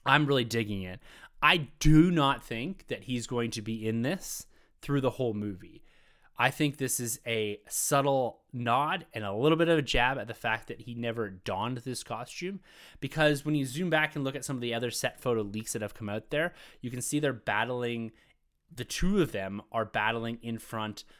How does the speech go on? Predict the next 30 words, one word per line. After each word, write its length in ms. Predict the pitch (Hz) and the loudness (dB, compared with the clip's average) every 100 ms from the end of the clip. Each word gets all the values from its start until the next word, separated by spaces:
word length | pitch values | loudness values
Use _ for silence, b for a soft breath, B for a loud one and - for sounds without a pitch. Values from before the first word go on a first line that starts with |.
| b | b
of 80 | 110 | -8
a 60 | 107 | -8
crumbled 520 | - 131 120 110 107 | -4 0 2 0 0
twentieth 440 | - 117 110 107 | 0 0 0 -2
Century 460 | - 113 104 107 92 | -2 -4 -4 -6 -10
Fox 560 | - 107 107 - - - 104 | -8 -6 -6 -6 -10 -10 -10
logo. 480 | 123 131 120 151 190 B B B B | -6 -4 0 -2 -4 B B B B
And 80 | 117 | -6
so 140 | 143 | -2
this 220 | 151 165 170 | 0 -2 -4
looks 160 | 151 | -6
like 100 | 151 | -4
a 60 | 139 | -2
little 200 | 139 147 | 0 2
bit 200 | 139 135 | 0 0
maybe 200 | 131 131 | 0 0
of 60 | |
a 80 | 113 | -2
tongue-in-cheek 960 | - - 131 120 107 - - 123 - - b b | -4 -4 -2 -2 -4 -2 0 0 -2 -8 b b
style 640 | - - 117 117 113 113 - | -6 0 2 4 2 0 -4
of 320 | 107 101 98 113 | -6 -6 -8 -4
reference 540 | 117 117 - 110 104 | -2 -2 -4 -6 -6
towards 560 | - 101 107 104 101 - B B | -10 -10 -6 -4 -6 -10 B B
that 340 | 104 95 123 123 | -10 2 2 2
universe 500 | 123 117 107 104 - | -4 -4 -4 -6 -6
coming 280 | - 104 92 | -8 -8 -8
apart 460 | - - 117 113 | -8 0 0 0
with 120 | 110 | -8
the 100 | 117 | -10
Disney, 500 | 101 107 113 113 107 | -10 -6 -6 -4 -8